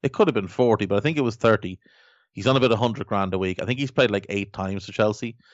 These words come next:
and he's been loaned out endlessly and made no impact on loan at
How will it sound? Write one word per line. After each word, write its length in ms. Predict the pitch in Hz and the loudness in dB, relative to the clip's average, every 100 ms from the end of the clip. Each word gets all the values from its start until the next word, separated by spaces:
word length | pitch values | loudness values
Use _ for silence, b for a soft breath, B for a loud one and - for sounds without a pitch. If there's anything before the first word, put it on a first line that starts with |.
| b b b - | b b b -2
and 180 | 107 | 0
he's 160 | 101 90 | 0 -2
been 180 | 107 95 | -2 0
loaned 340 | 101 98 95 | 2 2 2
out 260 | 92 90 - _ _ _ | 0 0 -4 _ _ _
endlessly 600 | 104 101 92 90 87 85 | 0 0 -4 -8 -12 -8
and 340 | 90 95 92 95 | -4 -2 -2 0
made 200 | 95 95 | 0 4
no 160 | 139 | 4
impact 400 | 135 113 110 - | 4 4 0 0
on 200 | - 104 | -4 -4
loan 380 | 101 101 101 101 - | 0 0 0 -4 -4
at 220 | 90 | -4